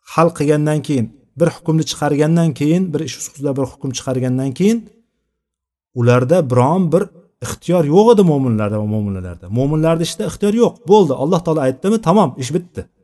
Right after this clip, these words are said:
Allohni rasuli sallallohu alayhi vasallam aytdimi, tamom, ish bitdi. Buyog'iga biz nariyog'iga o'tmaymiz. To'xtaymiz, taslim bo'lamiz o'sha yerda.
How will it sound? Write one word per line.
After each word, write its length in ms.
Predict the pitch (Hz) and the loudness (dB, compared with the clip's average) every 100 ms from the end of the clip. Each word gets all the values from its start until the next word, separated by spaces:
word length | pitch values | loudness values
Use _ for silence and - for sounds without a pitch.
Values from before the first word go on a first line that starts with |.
| _ _ _ _ _ _ _ - | _ _ _ _ _ _ _ -4
Allohni 380 | 139 160 151 202 | 0 0 0 0
rasuli 380 | 175 175 185 170 | 0 0 0 0
sallallohu 520 | - 156 160 170 147 | 0 2 4 4 2
alayhi 220 | 147 156 | 2 2
vasallam 300 | 143 151 147 | 2 -2 -4
aytdimi, 380 | 151 165 - 208 | 0 0 2 0
tamom, 240 | 190 180 165 | 2 0 0
ish 140 | 113 139 | -4 -6
bitdi. 280 | 165 - 92 _ _ _ _ _ _ - | -8 -10 -16 _ _ _ _ _ _ -14
Buyog'iga 440 | 110 127 135 165 190 | -2 0 2 2 2
biz 100 | 160 | 2
nariyog'iga 400 | 143 151 165 170 | 0 2 2 4
o'tmaymiz. 440 | 190 190 226 185 117 - _ _ _ _ _ _ _ _ - | 4 4 4 4 0 -10 _ _ _ _ _ _ _ _ -8
To'xtaymiz, 480 | 135 - 214 196 - - _ | -4 2 4 4 0 -8 _
taslim 360 | - 120 - 220 | -8 -4 0 4
bo'lamiz 300 | 208 190 147 | 4 4 2
o'sha 140 | 120 120 | -2 -6
yerda. 220 | - - | -10 -20